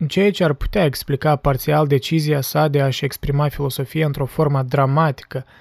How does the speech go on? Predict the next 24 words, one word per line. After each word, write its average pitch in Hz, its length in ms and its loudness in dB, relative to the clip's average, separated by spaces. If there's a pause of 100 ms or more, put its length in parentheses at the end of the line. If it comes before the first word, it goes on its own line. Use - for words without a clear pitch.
(240)
semificționalizată, 143 1400 0 (460)
chiar 156 220 2
dacă 135 520 0
exprima 151 600 2
o 143 80 4
anumită 143 540 2
ostilitate 156 800 0
față 131 380 -2
de 127 120 -2
teatru, 127 600 -4 (320)
în 156 60 -10
special 135 420 0
în 131 100 0
Republica. 131 680 -4 (1000)
Dezamăgit 190 580 4
de 170 120 2
conflictul 147 640 0
civil 165 400 2
care 139 240 0
a 131 80 0
precedat 139 520 2
moartea 139 460 2
mentorului 135 540 2
său, 180 460 0